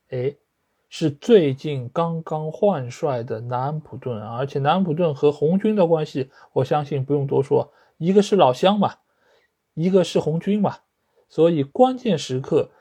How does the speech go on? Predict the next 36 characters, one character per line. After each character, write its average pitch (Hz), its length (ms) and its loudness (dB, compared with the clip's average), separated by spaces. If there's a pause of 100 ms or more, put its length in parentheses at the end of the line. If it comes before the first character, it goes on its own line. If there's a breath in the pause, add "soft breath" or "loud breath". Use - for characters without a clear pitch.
(100)
劫 156 320 0
富 190 240 -4
济 143 300 -6
贫 131 220 -8
的 151 100 -2
利 165 100 -4
物 151 140 0
浦 139 140 -6
队 135 260 2 (100)
是 143 280 -4
不 135 100 -4
是 131 160 -6
又 143 140 2
要 135 100 2
上 135 220 -6
线 165 180 -2
了 131 80 -6
呢？ 135 200 -6 (420)
那 127 260 -6
我 127 140 -6
们 123 100 -6
可 135 160 -2
以 131 260 -4 (140)
期 - 240 -4
待 185 200 2
一 120 60 -4
下 123 240 -2 (280 soft breath)
下 170 320 2
一 120 120 -6
轮 117 220 -6
的 123 100 -4
这 131 160 -6
场 123 280 -12 (160)
精 160 280 -4
彩 117 240 -8
的 101 220 -10